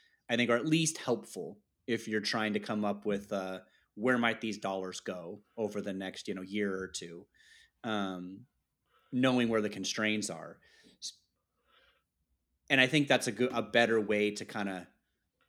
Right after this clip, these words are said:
look at this question about how much, 'cause, you know, again, I, I go back to this, right? People are throwing these astronomical numbers out over the next five years. And I keep asking, like, "Well, do we even have the land and the grid? Like, can they even build out fast enough to meet that revenue number?"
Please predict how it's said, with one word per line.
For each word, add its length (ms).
look 300
at 100
this 180
question 720
about 300
how 220
much, 260
'cause, 180
you 100
know, 120
again, 440
I, 320
I 60
go 100
back 160
to 60
this, 100
right? 100
People 280
are 100
throwing 220
these 180
astronomical 600
numbers 300
out 280
over 180
the 60
next 180
five 240
years. 340
And 120
I 40
keep 200
asking, 480
like, 180
"Well, 240
do 100
we 140
even 200
have 260
the 80
land 420
and 140
the 60
grid? 340
Like, 200
can 200
they 80
even 320
build 260
out 240
fast 320
enough 220
to 100
meet 280
that 140
revenue 380
number?" 440